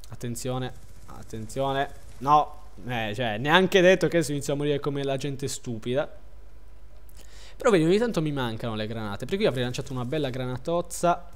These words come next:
Guarda, guarda, guarda come muoiono questi qua, guarda c'è anche l'altro, guarda. No.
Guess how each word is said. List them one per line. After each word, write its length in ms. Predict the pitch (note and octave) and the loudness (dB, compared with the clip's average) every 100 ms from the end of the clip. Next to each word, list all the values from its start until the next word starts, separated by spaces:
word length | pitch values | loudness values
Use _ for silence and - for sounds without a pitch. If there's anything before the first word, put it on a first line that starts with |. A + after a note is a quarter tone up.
| - - - | -10 -10 -10
Guarda, 100 | D#3 | -2
guarda, 200 | C#3+ D3 | 0 2
guarda 240 | D#3 D3+ | 2 2
come 160 | D3 C#3+ | 0 -2
muoiono 400 | D3 D#3+ D#3 C#3+ | 0 0 0 -2
questi 260 | C3+ - | -4 -4
qua, 260 | C3+ E3 D3 | 2 2 2
guarda 200 | D3 D#3+ | 0 0
c'è 100 | - | 0
anche 200 | D#3 D#3+ | -2 2
l'altro, 280 | E3 E3+ E3+ | 2 4 4
guarda. 400 | F3+ F3 F#3 F3+ - - - - - - - - - - - - - - - - | 4 6 2 0 -12 -12 -12 -10 -12 -12 -12 -12 -12 -12 -12 -12 -12 -12 -12 -10
No. 280 | A2 G#2+ - | -8 -8 -8